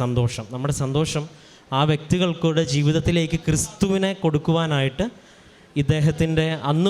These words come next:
പറഞ്ഞ രണ്ട് സാക്ഷ്യങ്ങൾ ഒരു കാരണമായിട്ടുണ്ടെങ്കിൽ ദൈവം അത് ഉപയോഗിച്ചു എന്നുള്ളതാണ്. അതുകൊണ്ട് തന്നെയാണ് ഇപ്പം നിങ്ങളിലിരിക്കുന്ന കുറേയേറെ പേരുടെയും നിങ്ങൾ കേട്ട സാക്ഷ്യങ്ങൾ അത്രത്തോളം പ്രധാനപ്പെട്ട.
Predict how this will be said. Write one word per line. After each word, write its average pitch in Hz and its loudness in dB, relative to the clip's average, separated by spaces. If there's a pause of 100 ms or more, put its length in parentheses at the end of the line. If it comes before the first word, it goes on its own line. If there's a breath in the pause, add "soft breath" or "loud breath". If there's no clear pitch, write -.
പറഞ്ഞ 156 0 (100)
രണ്ട് 147 0 (140)
സാക്ഷ്യങ്ങൾ 160 0
ഒരു 170 -4 (100)
കാരണമായിട്ടുണ്ടെങ്കിൽ 160 0 (640 loud breath)
ദൈവം 202 0 (140)
അത് 196 -2
ഉപയോഗിച്ചു 196 0 (200)
എന്നുള്ളതാണ്. 170 0 (200)
അതുകൊണ്ട് 156 0
തന്നെയാണ് 160 0
ഇപ്പം 143 -2 (100)
നിങ്ങളിലിരിക്കുന്ന 143 0 (420 loud breath)
കുറേയേറെ 175 0
പേരുടെയും 151 0 (340 loud breath)
നിങ്ങൾ 151 2 (120)
കേട്ട 147 -2 (140)
സാക്ഷ്യങ്ങൾ 151 -2
അത്രത്തോളം 156 -2
പ്രധാനപ്പെട്ട. 131 -2